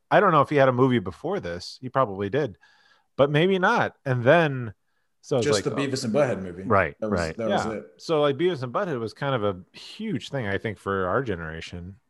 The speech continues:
Speaker 1: Um,
Speaker 2: Yeah.
Speaker 1: and, uh,
Speaker 2: I
Speaker 1: and
Speaker 2: mean,
Speaker 1: we
Speaker 2: he
Speaker 1: did
Speaker 2: had, he had hits, right? Like, he had Beavis and Butthead, obviously the T V show, but then King of the Hill was
Speaker 3: Yeah, he,
Speaker 2: hugely popular as well.
Speaker 1: I don't
Speaker 3: he
Speaker 1: even know when that
Speaker 3: had
Speaker 1: came out. When did that come out?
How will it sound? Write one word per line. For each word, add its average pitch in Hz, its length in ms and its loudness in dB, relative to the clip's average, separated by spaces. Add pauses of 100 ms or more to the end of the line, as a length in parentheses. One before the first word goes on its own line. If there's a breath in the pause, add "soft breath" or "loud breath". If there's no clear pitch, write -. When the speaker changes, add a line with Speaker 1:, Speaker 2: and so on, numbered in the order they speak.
(120)
Speaker 1:
Um, 85 320 -6
Speaker 2:
Yeah. 90 160 -6 (320)
Speaker 1:
and, 95 320 -6
uh, 85 280 -6 (1400)
Speaker 2:
I 147 60 -2
Speaker 1:
and 151 60 0
Speaker 2:
mean, 180 100 4
Speaker 1:
we 214 80 8
Speaker 2:
he 214 40 12
Speaker 1:
did 202 100 10
Speaker 2:
had, 151 280 4
he 202 160 4
had 202 220 4
hits, - 460 0
right? 117 340 0
Like, 113 220 -2
he 135 120 -2
had 120 200 2
Beavis 131 280 0
and 113 100 -2
Butthead, 120 320 4
obviously 117 400 0
the 107 60 -6
T 113 140 -10
V 110 100 -4
show, 113 240 -2
but 107 120 -2
then 107 160 -2
King 113 200 -4
of 101 40 -4
the 98 80 -2
Hill 107 240 -2
was 92 440 -8 (240)
Speaker 3:
Yeah, 156 400 2
he, - 220 -6
Speaker 2:
hugely 196 200 -6
popular 98 380 -6
as 85 100 -12
well. 90 280 -10
Speaker 1:
I 120 80 4
don't 139 100 4
Speaker 3:
he 180 40 2
Speaker 1:
even 165 120 2
know 147 80 6
when 175 100 6
that 170 120 8
Speaker 3:
had 156 60 -8
Speaker 1:
came 135 180 -4
out. 147 260 -4
When 107 100 -6
did 143 80 -8
that 143 100 -6
come 113 160 -12
out? 170 200 -14